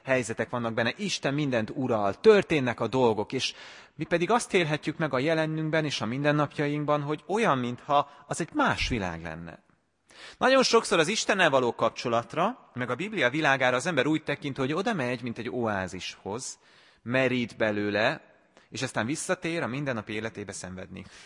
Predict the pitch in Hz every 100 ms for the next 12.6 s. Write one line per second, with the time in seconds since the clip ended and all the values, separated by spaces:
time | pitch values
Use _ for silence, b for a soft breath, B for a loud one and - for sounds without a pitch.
0 | B B B B B 113 135 156 143 131
1 | 156 151 143 123 117 139 139 131 127 120
2 | - 165 127 127 123 - 120 110 123 117
3 | 117 117 120 120 127 143 147 101 - -
4 | 95 85 73 - _ _ _ _ _ B
5 | B B B B - 160 143 - 156 160
6 | 160 151 131 139 147 143 135 131 123 139
7 | 151 139 139 139 131 196 180 160 147 165
8 | - 123 120 147 127 - 113 98 90 90
9 | 87 71 _ _ _ _ 135 135 107 113
10 | 98 - 92 127 - _ _ _ _ _
11 | 117 98 92 92 101 123 B B B B
12 | B B _ - 123 123